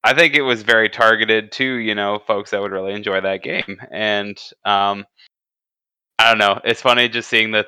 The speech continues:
that three D nowadays, 'cause it just looks like clay to me a, s-, a little bit, but it's still really fun.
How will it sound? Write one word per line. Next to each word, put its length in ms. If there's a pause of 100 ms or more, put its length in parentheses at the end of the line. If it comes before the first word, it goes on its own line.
(140)
that 220
three 180
D 160
nowadays, 600
'cause 120
it 80
just 220
looks 180
like 140
clay 360
to 100
me 200
a, 360
s-, 140 (220)
a 100
little 280
bit, 300 (840)
but 380 (160)
it's 240
still 540 (100)
really 240
fun. 460